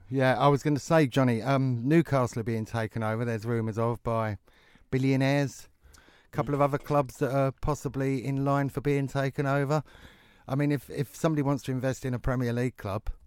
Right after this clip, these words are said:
is two twenty million gonna be enough to actually compete, or are we just looking for that mid-table, still making money?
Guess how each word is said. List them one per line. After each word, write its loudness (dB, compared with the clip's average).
is -12
two -2
twenty 0
million 0
gonna -2
be 2
enough 0
to -2
actually -4
compete, 0
or -2
are 0
we -2
just -6
looking -4
for -6
that -4
mid-table, -4
still -4
making -2
money? -4